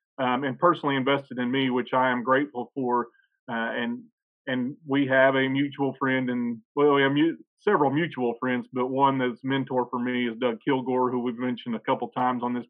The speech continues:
podcast. But Rich and Doug are good buddies as well. So it is my distinct privilege and honor to introduce Rich Barton as our guest today on the podcast. And Rich,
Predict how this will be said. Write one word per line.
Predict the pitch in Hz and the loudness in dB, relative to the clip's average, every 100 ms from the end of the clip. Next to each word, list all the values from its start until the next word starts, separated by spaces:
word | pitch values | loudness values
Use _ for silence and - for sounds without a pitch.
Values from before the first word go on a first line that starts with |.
| 131 | 0
podcast. | 123 117 123 117 120 117 _ _ _ _ | 0 -2 -10 -4 -4 -4 _ _ _ _
But | 127 | -2
Rich | 127 139 135 | 2 0 0
and | 123 | 0
Doug | 127 127 | 2 2
are | 117 | 0
good | 123 123 | -2 0
buddies | 127 123 113 117 | 2 2 -2 -6
as | 107 | -8
well. | 117 127 123 131 _ _ _ | 2 4 4 0 _ _ _
So | - 151 131 123 - _ _ 175 | 2 6 6 4 -2 _ _ 2
it | 170 | 4
is | 147 | 4
my | 156 147 160 160 160 | 4 6 8 8 6
distinct | 143 135 - 165 165 160 - _ | 2 0 -2 0 0 -2 -12 _
privilege | 165 160 156 156 151 | 0 2 4 2 2
and | 131 | 4
honor | 135 143 143 143 - | 8 8 8 2 0
to | 139 | -2
introduce | 139 143 139 131 135 135 135 - | 0 -2 -2 -2 2 0 0 -2
Rich | 135 131 | -2 -2
Barton | 131 127 139 139 139 131 _ - | 2 4 4 0 -8 -10 _ -6
as | 123 117 | -4 2
our | 117 117 | 2 2
guest | 127 127 127 - | 0 0 -2 -10
today | 123 127 127 | 0 2 4
on | 123 110 | 2 0
the | |
podcast. | - 135 131 - 131 127 - _ _ _ _ _ 127 | 0 2 2 0 0 0 -2 _ _ _ _ _ -6
And | 123 | 0
Rich, | 147 147 | 2 0